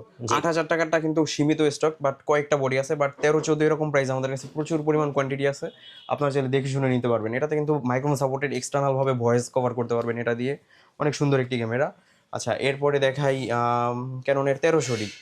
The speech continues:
Speaker 1: তেরোশো ডি।
Speaker 2: জি, তেরোশো ডি এর উপর হচ্ছে একটা অফার দিয়ে দিই, ধামাকা অফার, মাত্র দশ হাজার টাকায় দিব তেরোশো ডি, এই দুইটা বডি only দশ হাজার টাকা।
Speaker 1: আচ্ছা।
Speaker 2: কন্ডিশন ভেদে এটা তেরো, চোদ্দ এরকম প্রাইস আমাদের কাছে পেয়ে যাবেন, একদম ফুল ফ্রেশ একটা কন্ডিশন।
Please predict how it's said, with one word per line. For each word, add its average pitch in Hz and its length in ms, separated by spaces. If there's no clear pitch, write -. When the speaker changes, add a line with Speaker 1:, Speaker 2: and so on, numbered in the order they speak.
Speaker 1:
তেরোশো 143 360
ডি। 104 140
Speaker 2:
জি, 117 180
তেরোশো 170 260
ডি 170 80
এর 165 80
উপর 160 220
হচ্ছে 151 280
একটা 147 120
অফার 139 220
দিয়ে 135 140
দিই, 147 100
ধামাকা 127 300
অফার, 131 160
মাত্র 127 220
দশ 127 260
হাজার 139 200
টাকায় 135 200
দিব 131 160
তেরোশো 131 320
ডি, 151 120
এই 147 160
দুইটা 139 220
বডি 117 240
only 113 180
দশ 120 160
হাজার 113 240
টাকা। 135 220
Speaker 1:
আচ্ছা। 117 280
Speaker 2:
কন্ডিশন 165 340
ভেদে 165 140
এটা 160 160
তেরো, 160 280
চোদ্দ 156 240
এরকম 151 280
প্রাইস 139 200
আমাদের 123 220
কাছে 123 200
পেয়ে 135 120
যাবেন, 143 220
একদম 135 240
ফুল 135 220
ফ্রেশ 143 320
একটা 113 180
কন্ডিশন। 104 480